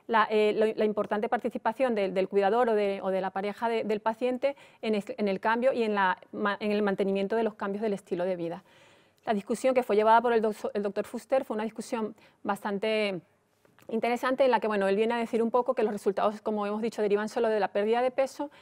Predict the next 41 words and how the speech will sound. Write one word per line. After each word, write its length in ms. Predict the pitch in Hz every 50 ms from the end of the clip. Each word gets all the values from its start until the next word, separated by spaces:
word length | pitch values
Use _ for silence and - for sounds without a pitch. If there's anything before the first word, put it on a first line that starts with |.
| - - - - -
y 100 | 262 247
que, 320 | - 262 247 254 262 - -
eh, 300 | 220 208 208 202 202 196
realmente 380 | 202 196 202 208 214 220 233 226
hay 60 | 220
que 100 | 226 214
comprobar 500 | - 226 220 220 220 220 220 214 226 226
que, 220 | - 214 196 -
que 400 | - - 185 180 175 170 - 180 -
realmente 340 | 196 190 190 180 185 190 214
el, 60 | 214
el 160 | - 214 202 214
éxito 320 | 214 - - 214 - 220
de 100 | 208 208
la, 240 | 190 180 180 180 -
de 100 | 196 208 190
la 60 | 180
prevención 360 | 202 202 196 190 - 190 185
secundaria 360 | - 208 220 214 214 202 220
no 60 | 214
está 120 | 202 - 202
solamente 420 | - - 208 214 202 202 202 -
en 80 | 208 208
reducir 320 | 208 202 202 - - 202
el 80 | 220 220
peso, 240 | - 226 220 - 233
sino 240 | - 233 208 196
en 60 | 196 202
el 120 | 180 170
resto 520 | - 190 190 - - - 220 214 190 185 - - - _ _ -
de 100 | - 190
lo, 100 | 185 180 - - - -
control 300 | - 202 190 185 185 170
del 140 | 190 196 180
resto 240 | 190 180 - - 208
de 60 | 190
los 100 | 185 -
factores 340 | 202 175 - - 175 190 196
de 80 | 214
riesgo, 320 | 208 226 233 240 233 247 262 -
más 320 | 220 220 233 262 - -